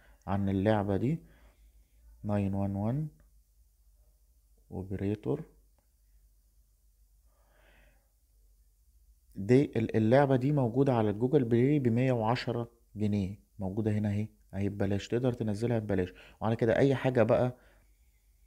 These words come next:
أي حاجة، أي حاجة موجودة على الجوجل بلاي بفلوس تقدر تنزلها من هنا ببلاش.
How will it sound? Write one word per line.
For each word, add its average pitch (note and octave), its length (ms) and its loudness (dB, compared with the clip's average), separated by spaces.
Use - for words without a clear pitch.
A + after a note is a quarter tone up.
أي C3 380 2
حاجة، G#2 420 2
أي B2 240 0
حاجة G#2+ 320 -2
موجودة G2 560 0
على A2 200 4
الجوجل G#2 380 0
بلاي G2+ 320 0
بفلوس A2+ 460 -4
تقدر A#2+ 260 -2
تنزلها G#2+ 540 -4
من G2+ 120 -4
هنا A2 180 -2
ببلاش. G2 480 -6